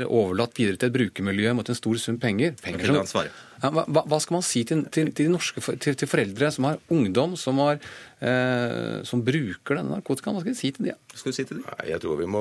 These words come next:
Speaker 3: vi må rydde litt i, rydde litt i retorikken. For det første, politiet iverksetter intet som ikke hadde blitt gjennomført uten politiets tilstedeværelse. Vi har benyttet oss av en metode. Eh,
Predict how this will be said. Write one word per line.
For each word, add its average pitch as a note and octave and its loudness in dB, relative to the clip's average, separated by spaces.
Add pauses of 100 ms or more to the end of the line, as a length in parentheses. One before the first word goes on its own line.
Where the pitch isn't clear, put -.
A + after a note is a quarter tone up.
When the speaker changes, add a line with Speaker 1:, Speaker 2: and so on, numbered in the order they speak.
Speaker 3:
vi F#2 0
må G#2+ 4
rydde F#2+ 4
litt F#2+ 0
i, F#2 6 (440)
rydde F#2 2
litt E2+ 0
i E2+ 4 (100)
retorikken. E2+ 0
For G2+ 2
det F#2+ 2
første, F#2+ 2 (100)
politiet F2 -2
iverksetter F2 -2
intet G2 -2
som G2+ -2
ikke D#2+ -2
hadde D#2+ -4
blitt F2 -2
gjennomført E2 -2
uten E2+ -6
politiets D#2 -2
tilstedeværelse. D#2 -2 (600)
Vi G#2+ 4
har F#2+ 4
benyttet G2 0
oss G2 0
av G2 2
en G#2 0
metode. A#2+ 0 (420)
Eh, G#2 2